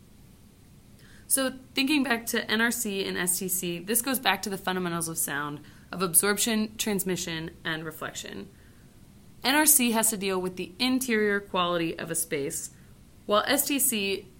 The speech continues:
deals with the transmission of sound between two different spaces. So thinking about that concrete wall that might have a high S T C rating and a low N R C rating. An acoustical foam wall, on the other hand,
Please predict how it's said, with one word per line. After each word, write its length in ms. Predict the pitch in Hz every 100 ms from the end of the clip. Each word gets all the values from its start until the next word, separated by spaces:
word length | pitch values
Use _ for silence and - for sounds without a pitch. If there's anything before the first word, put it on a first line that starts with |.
| - -
deals 280 | 214 202 190
with 120 | 180
the 60 |
transmission 580 | 185 196 190 185 190 190
of 120 | 175
sound 260 | - 165 165
between 460 | 175 - 240 240 226
two 140 | 220
different 260 | 190 190 -
spaces. 520 | 165 151 - - - - - -
So 160 | - 214
thinking 260 | 202 277 269
about 220 | 233 -
that 220 | 190 -
concrete 540 | - 254 247 240 -
wall 420 | 196 160 156 185 -
that 140 | 202
might 160 | 202 208
have 160 | 202 185
a 80 |
high 320 | 180 226 240 269
S 200 | 240 -
T 80 |
C 220 | 202 - 180
rating 480 | 170 160 160 165 - - - -
and 100 | 185
a 60 |
low 400 | 175 208 202 190
N 160 | 180 170
R 120 | 165
C 200 | 170 175
rating. 400 | 160 143 170 180 - - - -
An 60 | 196
acoustical 380 | 196 262 247 247
foam 300 | 240 202 196
wall, 200 | 175 170
on 100 | 180
the 100 | 170
other 140 | 170
hand, 360 | 165 160 156